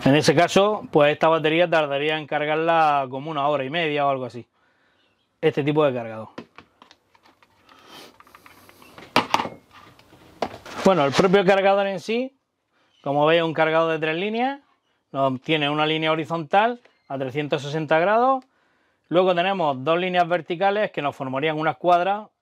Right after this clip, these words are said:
también a trescientos sesenta grados. Con lo cual, al ponerlo en cualquier sitio que tengamos en el puesto de trabajo,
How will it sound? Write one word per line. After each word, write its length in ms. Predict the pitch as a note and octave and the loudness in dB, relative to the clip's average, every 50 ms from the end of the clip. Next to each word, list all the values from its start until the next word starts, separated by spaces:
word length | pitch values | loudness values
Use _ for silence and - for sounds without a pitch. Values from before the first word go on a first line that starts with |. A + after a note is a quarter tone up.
| _ _ _ | _ _ _
también 320 | B2+ C3 C3+ D3 E3 D#3+ | -14 -8 -4 -2 -2 -2
a 100 | D3 C3+ | -2 -4
trescientos 400 | B2+ B2 B2 C#3+ C#3+ C3+ D3 C3 | -6 -8 -10 -10 -8 -8 -8 -8
sesenta 340 | C#3 C3+ D3+ D3+ C#3 C#3+ D3 | -8 -8 -8 -6 -2 0 0
grados. 380 | D3 D3+ D#3+ E3+ F#3 G#3+ C4 - _ _ _ _ | 2 2 2 2 0 -2 -4 -8 _ _ _ _
Con 140 | - E3 E3+ | 0 2 2
lo 100 | E3 D#3 | 4 4
cual, 260 | F3+ F#3 F3 E3 D3 | 6 4 4 2 0
al 200 | - C#3+ C#3+ C3 | -2 -2 -4 -2
ponerlo 320 | - C#3+ C#3 D#3 E3+ E3 D#3 | -4 -4 -2 -2 0 -2 -2
en 80 | C#3 | -2
cualquier 260 | C#3+ C3+ B2+ - - | -4 -4 -2 -2 -4
sitio 300 | E3+ - F3 D#3 E3 D#3 | -2 -2 0 0 2 0
que 60 | D#3+ D3+ | 2 0
tengamos 340 | D#3 D#3+ E3+ E3+ D#3+ D3 | -2 -2 -2 -2 0 -2
en 60 | C3+ C3 | -4 -4
el 60 | A#2 | -4
puesto 220 | - D3+ E3 F3 | -6 -4 -2 0
de 60 | E3 | 0
trabajo, 520 | D#3 D#3+ D#3+ F3+ F3+ - A3+ A3+ A#3 A#3 | 2 2 2 2 2 2 2 2 0 0